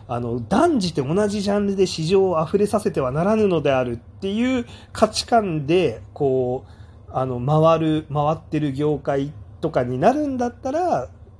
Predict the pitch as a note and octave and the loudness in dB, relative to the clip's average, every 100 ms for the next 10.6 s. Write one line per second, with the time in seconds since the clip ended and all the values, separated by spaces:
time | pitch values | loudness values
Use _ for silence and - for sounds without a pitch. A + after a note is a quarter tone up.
0 | - G3+ A#3+ E3+ A2+ - - C#3+ C3+ C3 | -16 -2 0 2 -2 -10 -8 -4 -4 -4
1 | B2 A#2+ A#2 A2+ - - - - - - | -8 -8 -10 -10 -12 -16 -20 -20 -20 -20
2 | - - - - D3 B2+ G#2+ A2 A#2 C#3 | -20 -20 -18 -4 -2 -2 -4 -8 -2 0
3 | B2+ C3 B2 D3 D3+ C#3+ C#3+ B2+ B2 A2 | 2 0 -2 0 2 2 2 -2 -4 -8
4 | A2+ C3+ B3+ C#4+ G3 F3+ C3+ A#2+ C3 B2+ | -8 -6 -4 2 2 2 -2 -6 -8 -6
5 | C#3 B2+ A#2 - A2 A#2 G3+ F3+ G#2 - | -6 -6 -8 -10 -12 -8 -4 -6 -6 -14
6 | - - - - B3 G4 G#4 F#4+ - - | -18 -16 -14 -2 2 2 0 -4 -4 -4
7 | F4+ C3+ - A2+ C#3+ F#3+ C3 G#2 A2+ A2 | -4 -4 -8 -6 -2 0 -2 -4 -6 -8
8 | - A#2 A2 C#3 D3 C3 A2+ B2+ C3+ A2+ | -8 -8 -4 -4 -4 -4 -2 0 0 -2
9 | G#2+ - G2 F#2+ - - - - - - | -8 -12 -14 -14 -18 -20 -20 -20 -20 -20
10 | - - - - B2+ G#2 | -20 -20 -16 -8 -6 -6